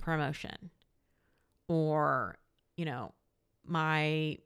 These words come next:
kid just brought home an award," or, "I just got a raise." It's freaky when you start looking at it,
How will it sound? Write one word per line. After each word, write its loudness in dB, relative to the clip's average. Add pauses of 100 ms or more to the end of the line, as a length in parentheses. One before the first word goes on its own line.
(180)
kid 0
just -4
brought 0
home -2
an -2
award," -4
or, -2
"I 0
just -6
got 2
a -2
raise." -4 (1120)
It's 4
freaky 0
when 0
you 4
start 2
looking 0
at 0
it, -10